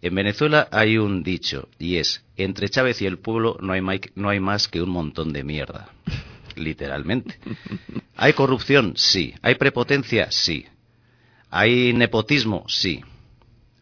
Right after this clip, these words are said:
A muchos niveles. Pero el pueblo, el pueblo venezolano, y ahora sí que utilizo esa palabra con mayúsculas, es el que está impulsando todo este proceso. Y es más, lo que está haciendo Chávez es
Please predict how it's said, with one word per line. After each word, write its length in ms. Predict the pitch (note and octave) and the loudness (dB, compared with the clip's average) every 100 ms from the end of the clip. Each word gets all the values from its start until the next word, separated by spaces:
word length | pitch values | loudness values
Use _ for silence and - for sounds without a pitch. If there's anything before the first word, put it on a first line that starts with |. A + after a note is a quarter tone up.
| - | -4
A 60 | |
muchos 300 | A2+ D#3 D#3 | -2 -2 -2
niveles. 580 | C3 F2 C#2+ - - - _ _ _ - | -2 -2 -4 -8 -12 -12 _ _ _ -4
Pero 180 | F#2 | 0
el 120 | F#2 F#2+ | 0 0
pueblo, 500 | C#3+ C#3 F#2+ F#2 - - | 4 4 4 0 -4 -14
el 160 | D2+ D2 | -12 -8
pueblo 380 | - D#3+ B2 | 4 6 6
venezolano, 500 | F2+ F2 E2 E2 E2+ | 4 2 -2 -2 -2
y 80 | D2+ | 0
ahora 180 | F#2 G#2+ | 2 2
sí 100 | G2+ | 0
que 80 | F#2+ | -4
utilizo 200 | F2+ F#2 | -4 -4
esa 120 | G2+ | -4
palabra 300 | D#2+ E2+ E2 | -2 -2 -2
con 180 | D#2 C#2 | -4 -8
mayúsculas, 680 | C#2+ F2+ G2 C#2+ D2 - - - - - - | -6 -6 -6 -8 -8 -10 -14 -20 -20 -20 -4
es 160 | A#2 | 2
el 120 | B2+ A2 | 2 2
que 80 | |
está 160 | G2+ A#2+ | 2 4
impulsando 920 | A#2 G#2 G2+ G2 - C#3+ B2+ G2 F#2 | 4 2 -2 0 4 4 4 2 0
todo 320 | A#2+ A2+ F#2+ | 2 2 4
este 300 | A2+ - G2 | 2 2 -2
proceso. 580 | - E2 - E2+ C#2+ B1 - _ _ _ _ _ | -4 -4 -2 -2 -4 -10 -20 _ _ _ _ _
Y 160 | G#2 B2+ | 0 2
es 140 | C3 | 2
más, 500 | A2 F#2 - - - - - - - - F2 | 2 0 -2 -6 -8 -20 -20 -14 -10 -6 -2
lo 200 | F#2 F#2 | -2 0
que 60 | |
está 220 | G2 D3+ | 2 4
haciendo 420 | D3 C#3 C3 G2+ F#2+ | 4 4 2 2 2
Chávez 480 | B2 G#2 F#2 - - | 4 4 2 -4 -4
es 300 | B2 - | 0 0